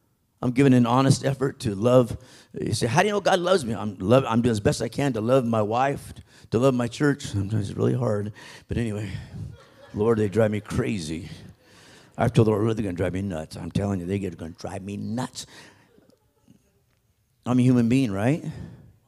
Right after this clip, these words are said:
Not everyone, just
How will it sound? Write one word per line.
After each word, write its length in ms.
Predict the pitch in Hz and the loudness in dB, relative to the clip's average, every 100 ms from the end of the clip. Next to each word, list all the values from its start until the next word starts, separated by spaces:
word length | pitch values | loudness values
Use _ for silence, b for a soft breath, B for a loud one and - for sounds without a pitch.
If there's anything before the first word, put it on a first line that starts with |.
| _ _ B B B B _ _ _ _ _ _ _ _ _ _ _ _ _ | _ _ B B B B _ _ _ _ _ _ _ _ _ _ _ _ _
Not 220 | - 165 | -8 0
everyone, 460 | 131 117 101 101 131 | 4 4 4 0 -4
just 260 | 139 - | -4 -8